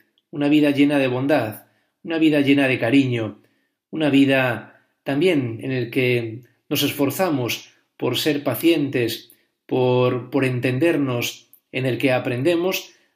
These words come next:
a compartir y a vi-, y a mantener la unidad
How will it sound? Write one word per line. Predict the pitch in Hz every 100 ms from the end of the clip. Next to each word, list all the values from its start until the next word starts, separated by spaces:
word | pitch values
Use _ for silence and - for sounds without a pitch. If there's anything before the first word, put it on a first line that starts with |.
| _ 131
a | 123 117 113
compartir | 143 127 120 110 180 214 208 - _
y | 127
a | 117 113
vi-, | 117 123 143
y | 139
a | 120
mantener | 123 120 123 175 202
la | 165 135
unidad | 123 123 196 226